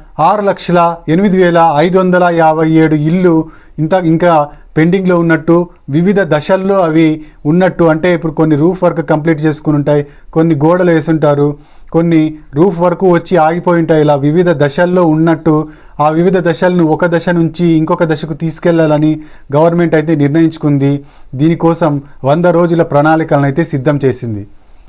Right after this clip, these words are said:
ఏవైతే ఇల్లు బేస్‌మెంట్ లెవెల్‌లో ఉన్నాయో వాటిని లెంట్ లెవెల్‌కి, రూఫ్ లెవెల్‌కి తీసుకువెళ్లాలని, వంద రోజుల్లో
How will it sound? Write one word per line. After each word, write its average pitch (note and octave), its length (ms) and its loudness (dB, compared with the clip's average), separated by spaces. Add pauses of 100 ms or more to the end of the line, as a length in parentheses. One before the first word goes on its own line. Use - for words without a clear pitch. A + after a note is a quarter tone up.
(320)
ఏవైతే F#3+ 280 0 (140)
ఇల్లు F3 240 2 (400)
బేస్‌మెంట్ G3 480 -2
లెవెల్‌లో F3+ 400 2
ఉన్నాయో E3+ 400 2 (420)
వాటిని E3+ 400 2 (580)
లెంట్ G3 300 -2
లెవెల్‌కి, E3+ 460 0 (720)
రూఫ్ G#3 220 0 (120)
లెవెల్‌కి E3+ 420 0 (400)
తీసుకువెళ్లాలని, E3+ 720 0 (140)
వంద D#3+ 180 2 (100)
రోజుల్లో F3 380 2